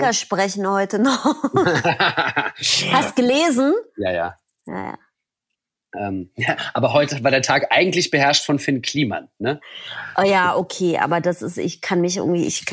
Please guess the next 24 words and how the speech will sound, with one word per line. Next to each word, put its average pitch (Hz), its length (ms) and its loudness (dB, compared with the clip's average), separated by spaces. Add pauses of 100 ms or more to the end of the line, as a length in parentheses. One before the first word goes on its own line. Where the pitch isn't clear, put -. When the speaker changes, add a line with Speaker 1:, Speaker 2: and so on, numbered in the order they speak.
(120)
Speaker 2:
äh, 180 280 2
Böhmermann, 180 520 -2
nee, 185 200 2
ich - 220 -2
sag 196 220 0
dazu 180 260 -2
jetzt 175 220 -2
nichts. 170 360 -8 (260)
Speaker 1:
<laughs> - 140 -2 (640)
Okay. - 320 -4 (640)
Ähm, 160 460 4 (880)
ja, 156 420 2
ich, - 340 2
äh, 143 240 0
weiß 165 220 2
ich 143 100 0
nicht, 135 220 -2
jüdisch. 135 340 2
Ja, 156 320 2 (460)
ich - 180 0
hab 196 120 0
mich - 240 -4
befasst 170 500 -2
oder 127 300 2